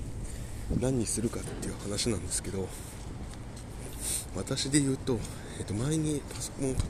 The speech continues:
たのが、えーと、MacBookを買った時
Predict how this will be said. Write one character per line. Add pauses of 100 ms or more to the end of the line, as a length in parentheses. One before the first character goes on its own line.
た
の
が、 (880)
え
ー
と、
MacBook (1400)
を (680)
買
っ
た
時